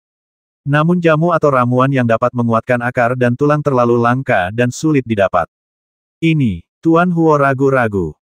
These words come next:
mengganggu alkemis tingkat prefektur adalah masalah besar. Dia mungkin kehilangan posisinya sebagai direktur Paviliun Wandan karena hal ini.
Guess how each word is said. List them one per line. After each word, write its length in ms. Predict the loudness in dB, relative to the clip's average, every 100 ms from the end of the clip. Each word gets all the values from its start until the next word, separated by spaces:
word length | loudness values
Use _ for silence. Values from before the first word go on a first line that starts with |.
| -4
mengganggu 480 | -2 2 2 2
alkemis 480 | 2 2 0 -2 -2
tingkat 320 | -2 -2 -2
prefektur 560 | -2 -2 -2 -2 -2 0
adalah 320 | 0 0 0
masalah 480 | 0 -2 -2 -2 0
besar. 480 | -2 -2 -4 -4 -14 _ _
Dia 240 | -2 2 2
mungkin 320 | 2 0 0 0
kehilangan 480 | 2 2 2 0
posisinya 560 | -2 -2 -4 0 0 0
sebagai 320 | -2 -2 0
direktur 400 | -2 -2 0 -2
Paviliun 560 | 0 -2 0 0 0 0
Wandan 480 | 0 0 2 0 0
karena 400 | -2 0 -2 -4
hal 240 | -4 -4
ini. 320 | -4 -6 -8